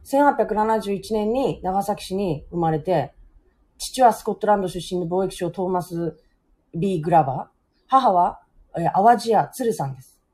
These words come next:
後にホームリンガー商会の社員になり、えー、イギリスからトロール漁船を購入すると、ご-、五島沖での操業に成功。これが日本のトロール漁業の始まりとなり、水産権長崎へ、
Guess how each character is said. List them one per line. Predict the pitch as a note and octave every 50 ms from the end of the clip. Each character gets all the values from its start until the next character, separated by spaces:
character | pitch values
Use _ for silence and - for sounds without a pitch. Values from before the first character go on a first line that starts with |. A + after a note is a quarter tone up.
| _ _ _ _ _ _ _ _ _ -
後 | G#3+ A3+ A3+ - C#4+
に | B3+ G3+ F3+
ホ | A#3+ A#3+
ー | A#3
ム | A#3+
リ | A#3+ A#3+
ン | A#3+
ガ | A#3 A#3
ー | A3+
商 | B3 A#3+
会 | - G#3 F3+ E3+
の | E3
社 | E3 G3 F#3+
員 | F#3 F3
に | E3 D#3+
な | E3+ E3
り、 | G3 - - - _ _ _ _
え | - F3 F3 E3+ E3 D#3+
ー、 | D3+ D3+ _ _ -
イ | F#3 E3+
ギ | F#3+
リ | G#3+ A#3+ A3+
ス | - -
か | A3+ A3
ら | A3 G#3+
ト | G#3+ G#3+
ロ | A3 A#3+ B3
ー |
ル | A#3+ B3
漁 | B3 C4
船 | C4 - G3+ F3+
を | E3
購 | F3 E3+ E3+
入 | E3+ F3
す | E3 F#3
る | E3+ D#3+
と、 | D#3+ D3 - - _ _ _
ご-、 | - E3 - - _ _ -
五 | - F3 E3+
島 | - C4 C4 C4+ C4
沖 | B3+ C4+
で | C4+ C#4
の | A#3+ F#3+
操 | E3 - F#3+ F3+
業 | F3+ F#3 F3
に | E3+ E3 D#3+
成 | - E3+
功。 | D#3+ D#3 - C#3 C3+ - _ _ _ _
こ | - -
れ | G3 A#3
が | A3+ A#3+ G3+ D#3
日 | F3 G#3
本 | A#3 D4 C#4+ B3
の | G3+ D#3
ト | - G3
ロ | F#3 G3+ G#3+ A#3
ー | A3+ B3 A#3+
ル | G#3
漁 | A#3+ B3
業 | A3 A#3 A3 F#3
の | D#3
始 | C#3 - D3+ D3+ E3+
ま | F3 F3+
り | F3+ E3
と | F3 F3
な | F#3 F3
り、 | D3+ B2+ - _ _ _
水 | - - - B3 C4 B3
産 | B3+ C#4 C4 B3
権 | A3+ F#3+ E3+
長 | D#3 C#3+ E3 G#3
崎 | - A3 - - C#3
へ、 | B2+ -